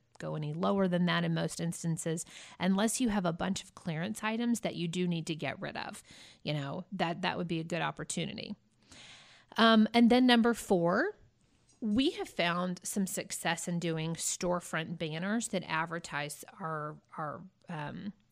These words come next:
our Prime Day deal. Now, Amazon doesn't like for you to say twenty-five percent off or something like that, but you can certainly <clears throat>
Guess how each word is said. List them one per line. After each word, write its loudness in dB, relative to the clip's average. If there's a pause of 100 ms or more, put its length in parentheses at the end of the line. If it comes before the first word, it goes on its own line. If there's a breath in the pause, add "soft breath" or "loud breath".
(300)
our -2
Prime 2
Day 0
deal. -8 (300 loud breath)
Now, 0
Amazon 2
doesn't 0
like -4
for -8
you -2
to -6
say -4
twenty-five -8
percent -8
off -4
or -10
something -10
like -10
that, -2 (320 loud breath)
but -10
you -2
can -2
certainly 0 (280 loud breath)
<clears throat> 0